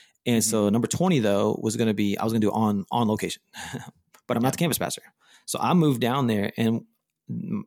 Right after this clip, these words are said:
Speaker 1: Chunks and, uh, my other boss, Josh, best boss I've ever had in my entire life, by the way. So they, he said, um, they said, "Wait a second. So you wanna report to Peter, who's the campus pastor over there,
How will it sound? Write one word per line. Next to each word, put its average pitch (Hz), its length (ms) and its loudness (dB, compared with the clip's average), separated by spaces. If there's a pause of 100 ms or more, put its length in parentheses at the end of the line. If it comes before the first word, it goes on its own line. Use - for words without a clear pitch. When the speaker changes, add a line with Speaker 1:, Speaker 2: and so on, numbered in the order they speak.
(160)
Speaker 1:
Chunks 110 360 -4
and, 101 200 -2
uh, 104 100 -4
my 107 180 -4
other 107 180 0
boss, 101 220 -4
Josh, 98 480 -4 (180)
best 107 340 -2
boss 95 200 -2
I've 101 80 -4
ever 98 120 -2
had 98 60 -2
in 95 40 -6
my 95 100 -4
entire 95 180 -6
life, 98 200 -8
by 107 100 -4
the 104 60 -4
way. 104 120 -6 (420)
So 117 220 -4
they, 120 260 0
he 131 200 -6
said, 107 280 -2
um, 101 400 -6
they 117 100 -4
said, - 120 -10
"Wait 123 140 0
a - 20 -6
second. 87 160 -6
So 113 100 -6
you 131 120 2
wanna 120 200 2
report 123 300 -2
to - 80 -10
Peter, 147 340 0
who's 107 160 -2
the - 80 -16
campus 101 200 -4
pastor 101 280 -2
over 101 120 -2
there, 120 220 -4